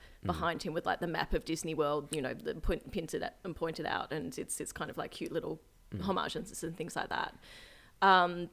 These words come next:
Speaker 2: but it's a very, again, it's a very simplistic portrayal both of Walt Disney and of P L Travers. And
Speaker 1: Mm.
Speaker 2: Lindsay Ellis, who's a great YouTube film critic, has
Speaker 1: Yeah.
Speaker 2: a, has a whole video about this and
Speaker 1: Mm.
Speaker 2: just, like, the,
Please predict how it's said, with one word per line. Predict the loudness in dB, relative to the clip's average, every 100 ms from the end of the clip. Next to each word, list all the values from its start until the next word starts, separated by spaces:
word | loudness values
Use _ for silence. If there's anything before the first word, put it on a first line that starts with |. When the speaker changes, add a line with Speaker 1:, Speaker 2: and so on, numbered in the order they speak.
| 6
Speaker 2:
but | 8 8
it's | 4 4
a |
very, | 4 6 8 8 8 8 6 2 -4 -4
again, | 2 4 4
it's | 2 0
a | -2
very | 4 6 8 6
simplistic | 2 -2 -6 -2 0 0 -2 -2 -2 -6 -14 -14 -18 -18 -16 -2
portrayal | 0 4 4 6 4
both | 2 0
of | 0
Walt | 2 2 2
Disney | 0 2 -2 -2
and | -2 -2 -2 -2
of | -2
P | 0 -2
L | -2
Travers. | 4 4 4 0 0
And | 0 0 -2
Speaker 1:
Mm. | -2
Speaker 2:
Lindsay | 0 0 0
Ellis, | 0 0 -4
who's | -4
a | -6
great | -4 0 0 0
YouTube | -2 -2 -4 -4 -6 -16 -20 -20 -8
film | -2 -2
critic, | -2 -4 -4 0
has | 6
Speaker 1:
Yeah. | 6 6
Speaker 2:
a, |
has | 2 -2
a |
whole | 2 6 6
video | 6 2 2 2
about | -2 -4 -4
this | -2 0
and | 0
Speaker 1:
Mm. | 0
Speaker 2:
just, | 0 2
like, | 0 2
the, | -2 -2